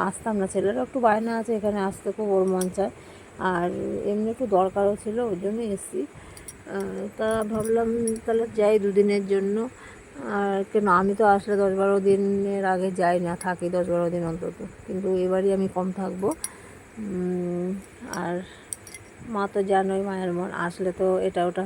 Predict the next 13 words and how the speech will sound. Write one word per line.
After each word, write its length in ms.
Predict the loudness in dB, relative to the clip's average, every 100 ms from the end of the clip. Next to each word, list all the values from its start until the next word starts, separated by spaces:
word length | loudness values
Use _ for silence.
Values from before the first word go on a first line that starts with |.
| -6 -4
করবে। 220 | -2 2
আর 120 | 2
এই 140 | 2 2
দেখো 240 | 0 -2
এখানে 260 | -2 -2 -2
একটু 140 | -2 -2
টক 140 | -2 0
দই 120 | 2 2
নিয়ে 180 | 0 -2
এসেছিলাম 300 | -4 -2 0
মায়ের 200 | 0 -2 -2
জন্য, 180 | 0 0 -4 -12 -20 -20 -20 -20 -18
আর 80 | -4